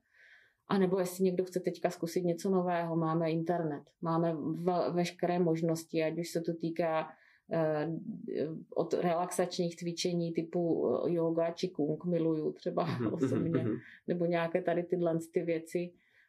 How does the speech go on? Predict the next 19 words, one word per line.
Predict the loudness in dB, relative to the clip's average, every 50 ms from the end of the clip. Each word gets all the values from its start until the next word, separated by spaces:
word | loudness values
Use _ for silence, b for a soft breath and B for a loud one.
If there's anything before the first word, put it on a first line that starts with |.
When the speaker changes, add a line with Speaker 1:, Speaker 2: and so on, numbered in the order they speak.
| b -4
Speaker 1:
eh, | -2 0 2 2 2 4
nebo | 2 2 4 2 2
je | 2 2
to | 2 2 2 4 4 4 2
opravdu, | 2 2 2 2 2 2 2 2 2 2 2 0 0
eh, | 0 -2 -2 -2 -2 0 0
nějaké | 2 0 2 2 2 2 4
aerobní | 2 2 2 2 2 2 0 0 0 0
cvičení, | -2 -2 -4 -4 -4 -2 -2 -2 0 0 -2 -2 -2 -2 -2 -4 -4 -6 -8 -8 -10 -12
skákání, | -14 -4 -2 0 0 0 0 0 0 2 2 0 2
tancování, | 2 0 0 0 0 -2 -2 0 0 0 2 0 0 -2 -2 0 -2
je | -2
úplně | -2 0 0 0 2 4
nejlepší, | 4 4 4 2 0 0 -2 -4 -8 -8 -8
co | -6 -6 -4
můžete. | -4 -4 -4 -4 -6 -4 -2 -2 -4
Tanc-, | -2 0 0 0 0 0 -2 -6 -14 -14 -18 _ _
tanec, | 0 2 2 2 2 0 0 -2 -6
zpěv. | -8 -8 -4 _ 0 2 2 2 0 0 -2